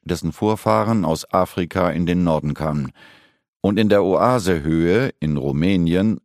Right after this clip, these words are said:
fand man einen Schädel, der zweiundvierzigtausend Jahre alt ist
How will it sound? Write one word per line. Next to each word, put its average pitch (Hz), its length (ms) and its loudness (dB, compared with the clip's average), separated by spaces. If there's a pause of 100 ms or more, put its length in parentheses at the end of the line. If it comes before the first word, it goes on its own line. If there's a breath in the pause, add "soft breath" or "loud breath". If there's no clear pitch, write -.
fand 107 320 -2
man 101 180 -2
einen 80 260 -2
Schädel, 98 480 0
der 92 160 0
zweiundvierzigtausend 98 1300 -2
Jahre 78 300 0
alt 82 220 0
ist - 240 -4